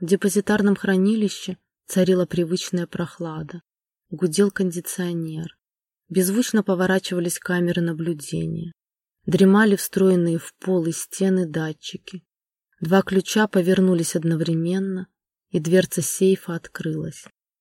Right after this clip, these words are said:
«Вам помочь?» поинтересовался служащий банка. «Нет, спасибо. Соломея справится сама». В железном ящике хранилось не так много вещей.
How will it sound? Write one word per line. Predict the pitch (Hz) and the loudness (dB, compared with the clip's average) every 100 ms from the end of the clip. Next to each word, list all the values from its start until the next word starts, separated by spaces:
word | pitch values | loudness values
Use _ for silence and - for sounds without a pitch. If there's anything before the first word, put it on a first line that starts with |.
| _ - | _ 0
«Вам | 190 196 | 4 4
помочь?» | 202 196 202 269 - - _ _ _ _ | 4 4 4 0 -4 -16 _ _ _ _
поинтересовался | 190 185 175 190 - 180 180 165 180 | 4 4 4 2 0 2 2 0 -2
служащий | - 175 165 - 175 | -2 -2 -2 -2 -4
банка. | 156 160 160 160 - - _ _ _ _ - | -4 -4 -6 -8 -12 -14 _ _ _ _ -2
«Нет, | 233 196 - | 2 4 2
спасибо. | - 208 - - 156 165 - _ _ _ _ | -4 -4 -4 -8 -8 -8 -10 _ _ _ _
Соломея | - 202 190 196 185 | 0 2 4 4 2
справится | - 185 180 175 180 | 0 -2 -2 -2 -6
сама». | - 180 170 156 156 - _ _ _ _ - | -6 -4 -4 -6 -10 -16 _ _ _ _ -4
В | |
железном | 170 190 214 196 190 | 2 6 8 8 6
ящике | 180 190 208 - 196 185 | 6 4 2 0 -4 -4
хранилось | - 185 190 196 185 | -2 2 4 2 2
не | 202 202 | 0 0
так | 220 202 | -2 -2
много | 180 165 160 | -4 -2 -2
вещей. | 156 165 - - 156 156 | -4 -6 -8 -8 -10 -10